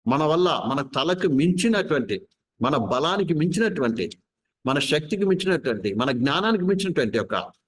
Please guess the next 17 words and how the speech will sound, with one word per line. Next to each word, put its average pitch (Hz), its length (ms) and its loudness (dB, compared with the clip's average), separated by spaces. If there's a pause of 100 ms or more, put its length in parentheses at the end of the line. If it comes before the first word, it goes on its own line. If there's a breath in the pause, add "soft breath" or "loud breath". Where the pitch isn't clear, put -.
(280)
సమస్య 165 920 -2
మనకు 123 300 0
ఎదురైనప్పుడు, 113 720 0 (1160)
ప్రియులారా, 98 640 2 (260)
దేవుని 151 520 4
యొద్ద 110 220 2 (720)
బతిమలాడుకున్నప్పుడు 117 1200 0 (760)
గొప్ప 139 280 0
విజయం 123 640 0
దొరుకుతుంది. 101 600 0
ఏదో 151 120 2
ప్రార్థన 156 400 0
చేసి 170 120 4
ఊరుకోవడం 156 400 0
కాదండి. 110 380 -4
ఇక్కడ - 800 -10
హిజ్కియా 147 640 0